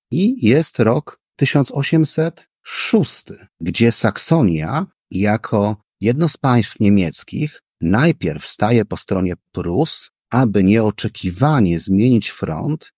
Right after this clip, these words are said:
i stanąć po stronie Napoleona. I tak w grudniu tysiąc osiemset szóstego roku w Poznaniu,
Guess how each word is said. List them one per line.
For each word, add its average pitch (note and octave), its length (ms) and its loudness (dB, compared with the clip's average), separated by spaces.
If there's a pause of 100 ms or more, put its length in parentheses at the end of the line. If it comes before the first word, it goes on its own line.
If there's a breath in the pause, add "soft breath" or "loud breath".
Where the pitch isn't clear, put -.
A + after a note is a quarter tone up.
(100)
i C#3 60 0
stanąć B2+ 380 2
po A2 100 -4
stronie G#2 300 2
Napoleona. F2+ 580 -4 (220)
I F#2+ 100 -12
tak D3+ 260 0
w G#2+ 80 -4
grudniu G2 580 0
tysiąc F#2+ 420 -8
osiemset D3 520 0
szóstego A2+ 500 0
roku B2+ 500 -4 (180)
w - 80 -20
Poznaniu, F#2 720 -2